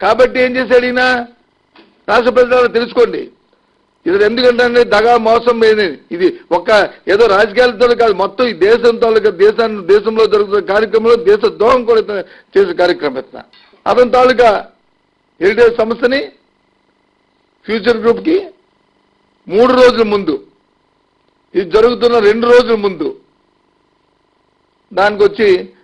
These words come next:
రెండు వందల రూపాయలు ఉన్న షేర్ వాల్యూ తొమ్మిది వందల రూపాయలు చేసి మా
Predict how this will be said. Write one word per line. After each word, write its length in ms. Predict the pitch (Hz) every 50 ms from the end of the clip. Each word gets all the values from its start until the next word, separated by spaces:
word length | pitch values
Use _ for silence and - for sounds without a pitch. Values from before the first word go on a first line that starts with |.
| _ _ 165
రెండు 160 | 185 208 226
వందల 180 | 220 208 214 196 190
రూపాయలు 260 | 208 175 220 220 214 214
ఉన్న 100 | 208 208 190 -
షేర్ 180 | 196 202 202 214
వాల్యూ 220 | 214 214 214 214 233 220 -
తొమ్మిది 200 | 190 190 196 190 196
వందల 180 | 190 185 185 180
రూపాయలు 260 | 170 170 208 208 202 180
చేసి 240 | 208 208 190 233 320 392 392 - _ _ _ _ _ _ _ _ _ _ _ _ _ _ _ _ _ _ _ _ _ _ _ _ _ _ _ _ _ _ _ _ _ _ _
మా 80 | 202